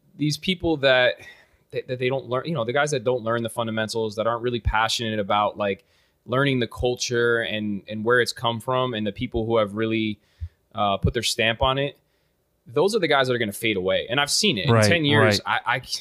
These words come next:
Speaker 1: I mean, I've s-, literally seen hundreds of D Js come and go. And a lot of them are the guys who, you know, brushed me off in the beginning. And, uh, here I am ten years later.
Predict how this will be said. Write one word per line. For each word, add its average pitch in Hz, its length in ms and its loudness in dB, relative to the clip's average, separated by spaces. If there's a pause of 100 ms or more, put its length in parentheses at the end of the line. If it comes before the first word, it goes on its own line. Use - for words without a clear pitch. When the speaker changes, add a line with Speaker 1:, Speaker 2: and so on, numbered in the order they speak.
(220)
Speaker 1:
I - 40 -16
mean, 117 340 -2 (200)
I've 139 160 0
s-, - 160 -6
literally 151 320 2
seen 117 200 -2
hundreds 123 400 -2
of 110 100 -2
D 113 140 -2
Js 104 240 -2
come 127 280 -4
and 101 120 -6
go. 98 300 -2 (580)
And 117 600 2 (340)
a 117 80 2
lot 156 220 4
of 185 80 2
them 185 240 2
are 180 120 4
the 175 100 0
guys 170 360 2
who, 160 240 -4 (160)
you 156 120 -6
know, 151 100 0
brushed 151 280 2
me 170 180 0
off 107 280 0
in 113 60 -8
the 113 80 -6
beginning. 110 560 0 (100)
And, 117 580 0
uh, 110 420 4 (440)
here 131 220 2
I 131 80 6
am 127 180 2
ten 131 220 -2
years 113 240 -2
later. 120 520 2